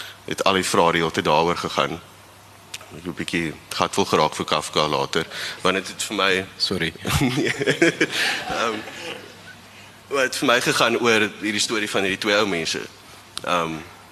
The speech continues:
Speaker 1: en ek was bly as mense op daai manier dit kon verstaan. En die wonderlike groot hope speakers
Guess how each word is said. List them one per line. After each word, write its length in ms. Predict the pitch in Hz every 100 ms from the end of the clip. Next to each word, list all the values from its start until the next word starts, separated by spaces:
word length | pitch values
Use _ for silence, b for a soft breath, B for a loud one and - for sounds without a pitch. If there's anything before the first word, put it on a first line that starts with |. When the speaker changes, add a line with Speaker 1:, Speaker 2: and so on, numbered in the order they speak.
| - -
Speaker 1:
en 120 | - 95
ek 140 | 90
was 140 | 101
bly 200 | - 98
as 160 | 92 90
mense 300 | 90 90 98
op 100 | 78
daai 180 | 87 98
manier 320 | 98 87 78
dit 140 | - 78 -
kon 340 | - 73 73 - - - B B B -
verstaan. 380 | - - - - -
En 340 | - 90 82 82 - - - B B B B B -
die 320 | 95 85 78 - - - -
wonderlike 640 | - 95 95 92 95 85 78 76 - - -
groot 280 | - 95 85 - - -
hope 280 | 92 92 92
speakers 760 | - - 104 90 92 82 - -